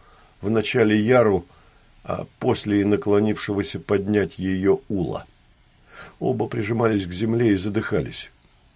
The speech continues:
Бег отнял у них последние силы. Слишком поздно Ул сообразил, что лучше бы они шли большими медленными шагами, сильно накренившись вперёд, как это делал растворённый.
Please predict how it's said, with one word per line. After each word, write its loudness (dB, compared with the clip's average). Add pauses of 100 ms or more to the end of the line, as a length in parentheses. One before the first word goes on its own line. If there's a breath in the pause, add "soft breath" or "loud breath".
(140)
Бег -6 (100)
отнял -2
у 2
них -2
последние -4
силы. -6 (800 soft breath)
Слишком -2
поздно 4
Ул -2
сообразил, 2
что -4
лучше -4
бы -2
они -2
шли -6
большими 0
медленными 2
шагами, 2 (440 loud breath)
сильно 2
накренившись 2
вперёд, 2
как 0
это 0
делал 4 (340 loud breath)
растворённый. 2